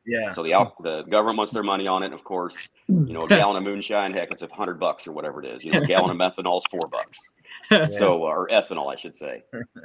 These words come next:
Speaker 2: Um, but if they, they put a little bit, what they do is they put two percent gasoline in it or a denaturant of some sort,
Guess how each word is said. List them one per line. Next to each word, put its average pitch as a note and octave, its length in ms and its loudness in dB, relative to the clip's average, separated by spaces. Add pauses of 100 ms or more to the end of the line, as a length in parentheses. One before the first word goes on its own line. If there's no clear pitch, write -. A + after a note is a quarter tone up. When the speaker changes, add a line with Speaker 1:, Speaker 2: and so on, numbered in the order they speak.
Speaker 2:
Um, D#2+ 280 -8
but F2+ 100 -6
if F#2 80 -8
they, F2+ 340 -6
they G2+ 100 -6
put A2 200 -4
a G2 40 0
little G2+ 180 -2
bit, F#2+ 200 0
what G2 140 -4
they F#2+ 80 -4
do G2 160 -4
is F#2 80 -8
they F2+ 80 -4
put E2+ 220 -8
two A2+ 160 -12
percent F#2 480 -12
gasoline F2 580 0
in F#2 120 -4
it F#2 180 -6
or D#2+ 240 -6
a D2+ 60 -10
denaturant F2+ 720 -8
of F2+ 120 -10
some E2+ 220 -6
sort, F2 360 -4